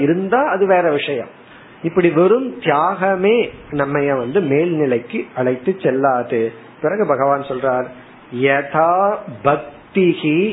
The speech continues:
மம ஊர்ஜிதா." ஊர்ஜிதான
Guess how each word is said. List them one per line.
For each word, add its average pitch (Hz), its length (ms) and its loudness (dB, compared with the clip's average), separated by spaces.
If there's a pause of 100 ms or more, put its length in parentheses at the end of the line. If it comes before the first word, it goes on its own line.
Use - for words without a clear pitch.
(340)
மம 135 320 0 (500)
ஊர்ஜிதா." 123 960 2 (840)
ஊர்ஜிதான 151 840 2